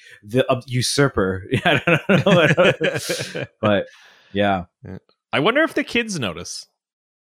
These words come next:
Speaker 2: D-, d-, does William seem to be, like, not Blippy? <laughs>
Speaker 1: The,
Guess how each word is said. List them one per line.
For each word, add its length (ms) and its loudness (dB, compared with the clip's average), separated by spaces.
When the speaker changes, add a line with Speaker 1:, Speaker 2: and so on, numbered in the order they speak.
Speaker 2:
D-, 260 -4
d-, 140 -18
does 220 0
William 420 4
seem 280 -2
to 60 -2
be, 180 2
like, 440 0
not 340 -2
Blippy? 460 -14
<laughs> 60 -16
Speaker 1:
The, 180 2